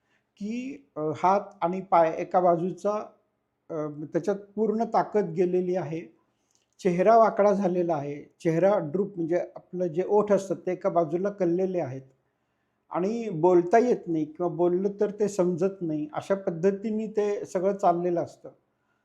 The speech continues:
तर हा स्ट्रोकचा फक्त एक प्रकार झाला.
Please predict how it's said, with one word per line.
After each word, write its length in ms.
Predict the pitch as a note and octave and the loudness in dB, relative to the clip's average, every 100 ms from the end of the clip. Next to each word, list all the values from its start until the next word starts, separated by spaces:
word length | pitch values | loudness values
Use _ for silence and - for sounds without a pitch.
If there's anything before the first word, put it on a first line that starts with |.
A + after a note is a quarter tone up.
| _ | _
तर 100 | - | 0
हा 360 | G3 A#3 B3+ - - | 2 2 2 0 -8
स्ट्रोकचा 680 | - - G3+ G#3 G#3 - A#3+ | -20 -6 0 0 -2 -8 -6
फक्त 380 | - F#3+ - - - | -4 -6 -8 -10 -4
एक 280 | G#3 G#3+ - | -4 -4 -6
प्रकार 360 | E3 - G3 G3 | -6 2 4 4
झाला. 280 | D3+ D3 | 0 -4